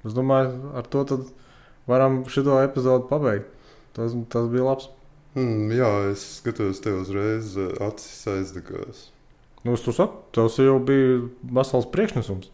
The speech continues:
Speaker 1: Tas jau vairs nebija tikai
Speaker 2: Eh,
Speaker 1: atstāsts, tas jau
Speaker 2: cilvēki,
Speaker 1: bija.
Speaker 2: eh, pagājušā gada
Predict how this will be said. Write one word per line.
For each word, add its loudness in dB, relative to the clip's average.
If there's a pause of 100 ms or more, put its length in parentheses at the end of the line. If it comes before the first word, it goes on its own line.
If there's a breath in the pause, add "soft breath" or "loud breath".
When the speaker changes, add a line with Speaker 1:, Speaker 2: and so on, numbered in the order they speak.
(600 soft breath)
Speaker 1:
Tas -4
jau 2
vairs 2
nebija 2
tikai 0
Speaker 2:
Eh, 4
Speaker 1:
atstāsts, 6
tas 10
jau 8
Speaker 2:
cilvēki, 8
Speaker 1:
bija. 8 (120)
Speaker 2:
eh, 2
pagājušā 2
gada -2